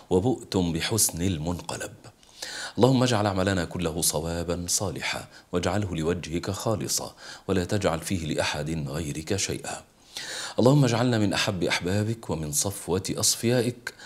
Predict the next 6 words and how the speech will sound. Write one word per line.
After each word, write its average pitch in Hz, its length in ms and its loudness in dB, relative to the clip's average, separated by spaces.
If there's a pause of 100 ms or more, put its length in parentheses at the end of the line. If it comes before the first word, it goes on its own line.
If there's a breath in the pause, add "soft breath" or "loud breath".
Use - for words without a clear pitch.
(260 loud breath)
اللهم 98 300 4
هيئنا 110 680 2
لأن 98 380 0
نكون 73 480 -2
من 78 280 -4
أوليائك. 73 680 -6